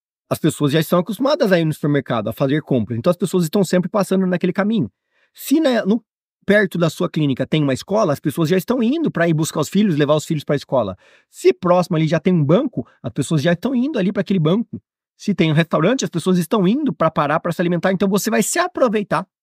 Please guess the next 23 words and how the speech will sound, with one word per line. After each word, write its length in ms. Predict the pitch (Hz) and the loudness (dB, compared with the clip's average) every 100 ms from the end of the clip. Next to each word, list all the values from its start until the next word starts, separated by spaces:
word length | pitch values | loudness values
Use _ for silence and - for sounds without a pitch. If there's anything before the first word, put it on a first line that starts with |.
| _ _ _ - | _ _ _ 0
do 180 | 151 254 | 2 4
marketing 560 | 175 226 294 - 127 - _ | 4 2 0 -4 -4 -6 _
e 100 | 175 | -4
posicionamento 800 | 151 220 233 208 208 156 208 247 | 0 0 0 0 0 0 0 -2
que 180 | - 240 | 0 0
estes 520 | 330 403 _ 349 208 | 0 -4 _ -2 0
outros 340 | 220 240 214 190 | 2 2 0 0
estabelecimentos 580 | 202 190 175 170 175 - | 0 0 -2 -2 -6 -4
comerciais 400 | 175 170 202 - _ _ | -2 -2 -4 -6 _ _
já 280 | 208 240 330 | 0 2 2
montaram, 560 | 370 370 208 262 214 117 _ | 0 -2 -2 0 -4 -8 _
já 160 | 170 262 | -2 -2
criaram. 520 | - 370 214 226 131 - _ | 0 -2 -2 -2 -4 -8 _
E 80 | 180 | -4
quanto 320 | - 254 247 | 0 0 2
mais 360 | 202 277 359 269 | 0 2 0 -2
antigos 640 | 320 - 269 202 123 - - _ _ | -4 0 0 0 -4 -8 -20 _ _
forem 400 | 190 185 151 - | 2 2 2 0
esses 380 | 175 247 233 180 | 0 0 -2 -4
estabelecimentos 520 | 180 160 151 151 139 | 0 -2 0 -2 -4
comerciais 440 | 143 135 - 110 - _ _ - | -4 -4 -4 -6 -8 _ _ -2
que 80 | |
estiverem 600 | 175 - 165 147 180 143 | -2 -2 -2 0 0 0